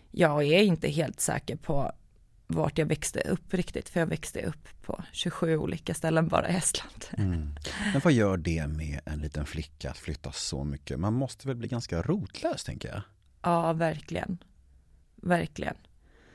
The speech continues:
Speaker 1: Eh, när jag var liten så hade jag ju relativt lätt att skaffa kompisar, och jag hängde gärna med killarna. Jag var en riktig pojkflicka. Eh, jag kommer ihåg när jag var lit-,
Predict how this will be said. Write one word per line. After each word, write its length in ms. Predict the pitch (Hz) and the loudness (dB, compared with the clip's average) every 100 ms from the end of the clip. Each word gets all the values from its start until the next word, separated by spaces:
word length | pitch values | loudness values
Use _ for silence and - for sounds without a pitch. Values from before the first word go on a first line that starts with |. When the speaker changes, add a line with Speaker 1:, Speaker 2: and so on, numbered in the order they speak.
| - - - - | -20 -20 -20 2
Speaker 1:
Eh, 200 | 202 196 | 6 8
när 200 | 196 190 | 8 8
jag 80 | 185 | 8
var 100 | 190 | 8
liten 500 | 208 190 - 220 277 | 8 4 2 2 2
så 100 | 277 | 4
hade 240 | 202 175 | 4 4
jag 180 | 170 78 | 6 6
ju 240 | 95 98 165 - - _ _ - - | 4 2 -2 -6 -20 _ _ -20 -10
relativt 680 | - 190 165 165 185 180 165 | 4 4 4 0 -2 -2 0
lätt 320 | 165 - - | 0 0 -4
att 80 | - | -2
skaffa 380 | - - 160 | -2 -2 -2
kompisar, 880 | 156 - - - - - - 62 - 147 - - | -2 0 0 -2 -6 -2 0 0 0 -6 -12 -4
och 540 | - 151 147 143 - - - - - - - - | 2 4 6 6 6 2 -12 -20 -20 -20 -20 -4
jag 100 | 185 | 4
hängde 260 | 185 196 165 | 6 6 6
gärna 220 | 160 156 | 4 4
med 200 | 147 143 | 0 0
killarna. 600 | - 156 - - 151 151 165 | 0 0 0 0 0 0 0
Jag 60 | |
var 100 | 156 | 2
en 120 | 160 | 2
riktig 340 | 165 - 151 - | 0 -2 -6 -4
pojkflicka. 720 | 165 - - 151 143 - 156 - - - - - - - - - | -4 -2 -4 -4 -4 -4 -6 -8 -20 -20 -20 -20 -20 -20 -20 -8
Eh, 180 | 85 - - _ | -4 -4 -8 _
jag 120 | 156 151 | -6 0
kommer 180 | 160 | 2
ihåg 200 | 160 156 | 2 2
när 60 | 151 | 0
jag 60 | 139 | 0
var 60 | |
lit-, 280 | 147 151 - | -2 -2 -8